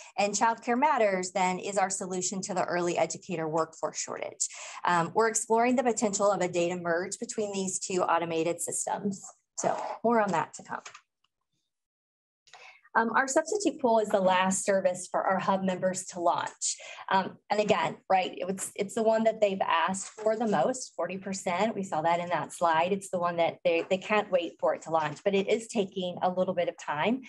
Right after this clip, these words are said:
Uh, we are awaiting an early educator substitute certificate in Indiana, um, and that will allow a substitute to remain in compliance with licensing so they can move from program to program,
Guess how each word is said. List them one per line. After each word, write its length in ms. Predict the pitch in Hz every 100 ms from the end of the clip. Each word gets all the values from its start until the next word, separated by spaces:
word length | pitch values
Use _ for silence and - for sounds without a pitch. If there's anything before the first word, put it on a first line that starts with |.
| - - -
Uh, 140 | 196 202
we 140 | 233
are 240 | - 226 254
awaiting 460 | 208 202 196 190
an 120 | 185 -
early 300 | 196 202 202
educator 500 | 185 196 196 185 170
substitute 600 | - 165 - 202 190 -
certificate 580 | 196 185 196 185 190 170
in 100 | 165
Indiana, 640 | 160 160 160 147 131 107 - - -
um, 160 | 185 180
and 100 | 185
that 180 | 190 -
will 180 | 247
allow 300 | 240 175 170
a 60 | 175
substitute 640 | 180 208 208 240 - 202 196
to 120 | 190
remain 440 | 185 185 185 180
in 180 | - 220
compliance 520 | 240 262 226 214 214
with 100 | 269 185
licensing 640 | 165 165 - 180 190 220
so 140 | 233 185
they 100 | 170
can 220 | 175 175
move 240 | 180 185
from 180 | - 196
program 440 | - 170 175 190
to 120 | 208 254
program, 600 | - 160 - 151 214 330